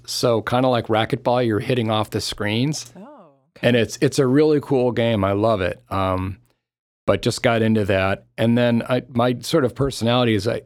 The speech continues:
Speaker 1: I, I've always liked nature. Like I said, my background's in biology. So I like being outdoors. Um, s-, spent tons and tons of time in,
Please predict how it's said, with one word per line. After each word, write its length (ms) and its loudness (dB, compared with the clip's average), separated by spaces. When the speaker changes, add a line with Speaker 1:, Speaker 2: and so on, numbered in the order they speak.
Speaker 1:
I, 260 -2
I've 220 0
always 320 0
liked 240 -2
nature. 440 0
Like 200 0
I 60 -2
said, 240 -2
my 100 2
background's 500 0
in 120 0
biology. 640 0
So 360 2
I 100 -2
like 260 2
being 240 2
outdoors. 960 -2
Um, 440 0
s-, 60 -10
spent 460 -6
tons 540 0
and 100 0
tons 240 0
of 80 -2
time 400 0
in, 200 -4